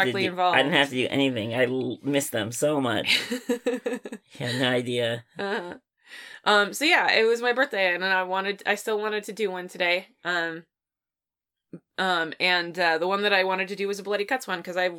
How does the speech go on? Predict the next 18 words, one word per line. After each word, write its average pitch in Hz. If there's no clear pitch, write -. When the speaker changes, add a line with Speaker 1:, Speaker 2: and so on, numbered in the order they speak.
Speaker 1:
I 180
liked 190
all 185
of 190
'em. 190
The, 190
well, 175
all -
of -
'em. -
The 208
two 247
of 214
'em 190
that 190
I 180
had 170
watched. 180